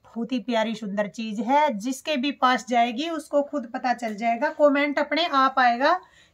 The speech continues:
कि चीज क्या है। मेरे बताने की जरूरत नहीं रहेगी, जिसके पास चली जाएगी उसको पता चल जाएगा। तो भी आज की तो यहीं तक है, अगली लेकर फिर मिलेंगे। काफी सारा stock आया हुआ है, हाफ बाजू में भी और पूरी बाजू में भी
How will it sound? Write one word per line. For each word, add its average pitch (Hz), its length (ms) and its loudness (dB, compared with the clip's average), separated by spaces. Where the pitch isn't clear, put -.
कि 285 80 -2
चीज 269 420 -2
क्या 247 220 2
है। 190 260 -6
मेरे 269 260 2
बताने 262 400 0
की 277 140 -6
जरूरत 254 440 -4
नहीं 240 280 -2
रहेगी, 240 400 -4
जिसके 269 340 -4
पास 269 260 2
चली 247 260 -8
जाएगी 240 280 -4
उसको 285 280 -2
पता 226 260 -4
चल 196 220 -8
जाएगा। 180 340 -8
तो 262 60 -6
भी 269 140 0
आज 269 240 4
की 330 120 -2
तो 330 160 6
यहीं 233 300 -2
तक 285 160 2
है, 277 240 2
अगली 262 320 -2
लेकर 269 300 0
फिर 302 260 -8
मिलेंगे। 233 400 -4
काफी 269 420 4
सारा 254 300 0
stock 233 340 -6
आया 220 220 0
हुआ 262 240 4
है, 294 320 0
हाफ 208 260 -4
बाजू 240 400 -4
में 285 180 -4
भी 320 260 -6
और 247 160 -2
पूरी 214 300 -10
बाजू 175 320 -10
में 175 180 -14
भी 175 140 -16